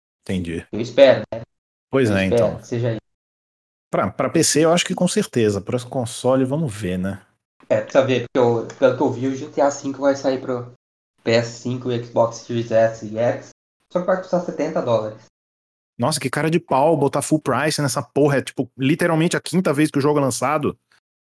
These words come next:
Speaker 1: Putaria.
Speaker 2: Sim. E já vendeu cento e quarenta e cinco milhões. Os caras não precisam de vender mais, hein?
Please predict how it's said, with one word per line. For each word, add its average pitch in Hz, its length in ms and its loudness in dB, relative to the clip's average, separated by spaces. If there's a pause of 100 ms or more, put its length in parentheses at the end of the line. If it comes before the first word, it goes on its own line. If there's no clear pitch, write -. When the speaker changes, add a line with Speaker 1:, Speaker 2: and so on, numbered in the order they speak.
(160)
Speaker 1:
Putaria. 147 520 2
Speaker 2:
Sim. 120 320 -4 (1800)
E 113 80 -8
já 127 140 4
vendeu 127 300 0
cento 147 240 -4
e - 40 -16
quarenta 135 280 -2
e 120 40 -2
cinco 135 240 -12
milhões. 123 500 -8
Os - 40 -20
caras 127 280 0
não 120 100 -10
precisam 131 320 -12
de 110 100 -14
vender 113 280 -8
mais, 123 300 0
hein? 165 220 -10